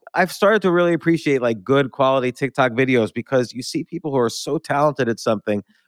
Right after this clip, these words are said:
or here's, like, one genre of TikTok video or YouTube video, you know, so-and-so looks homeless and sits down at a piano in a restaurant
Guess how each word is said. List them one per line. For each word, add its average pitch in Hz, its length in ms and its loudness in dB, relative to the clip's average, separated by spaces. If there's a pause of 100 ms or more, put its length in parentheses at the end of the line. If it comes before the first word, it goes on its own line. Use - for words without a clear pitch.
or 156 160 4
here's, 180 220 2
like, 160 140 0
one 151 240 0
genre 131 520 0 (280)
of 117 340 0 (840)
TikTok 135 440 0
video 127 380 2
or 110 140 2
YouTube 127 380 -2
video, 110 380 0 (240)
you 131 120 0
know, 123 260 2
so-and-so 135 1040 2 (260)
looks 139 240 -4
homeless 139 560 2
and 127 220 -4
sits - 260 -10
down 147 320 0
at 131 100 0
a 123 60 -2
piano 139 460 2
in 120 60 2
a 123 60 4
restaurant 113 720 0